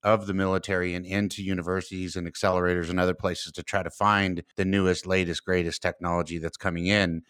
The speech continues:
And to your point, traditionally, they've been pretty slow about it. The University of Defense has been more aggressive about that, too. So there could be these, uh, new opportunities coming out of this world. When you look at that and you think about that as a package, how does this relationship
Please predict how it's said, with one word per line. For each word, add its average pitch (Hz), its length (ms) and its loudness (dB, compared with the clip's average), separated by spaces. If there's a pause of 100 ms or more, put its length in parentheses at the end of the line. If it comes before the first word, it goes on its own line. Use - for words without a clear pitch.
(320)
And 92 120 0
to 95 100 -6
your 98 160 6
point, 90 480 0 (320)
traditionally, 104 540 2
they've 92 180 2
been 87 160 -2
pretty 98 160 -2
slow 101 220 2
about 90 200 4
it. 87 80 0
The 90 80 -10
University 90 540 -2
of 82 140 -6
Defense 104 560 -2 (140)
has 95 240 0
been 87 220 -4
more 87 200 2
aggressive 90 360 0
about 82 300 0
that, 82 220 -4
too. 98 200 0
So 92 160 -6
there 92 280 2 (440)
could 143 200 2
be 117 180 4
these, 92 560 -2 (160)
uh, 92 140 -12
new 104 320 4
opportunities 101 720 2
coming 87 320 -2
out 98 220 4
of 82 100 0
this 85 220 -4
world. 82 400 0 (440)
When 139 380 2
you 131 140 4
look 143 200 2
at 156 140 0
that 92 400 4
and 101 160 -6
you 95 80 -8
think 113 220 -4
about 87 320 0
that 87 180 0
as 90 180 0
a 87 60 -10
package, 101 560 -2
how 123 220 4
does 143 220 2
this - 300 -4
relationship 95 880 -2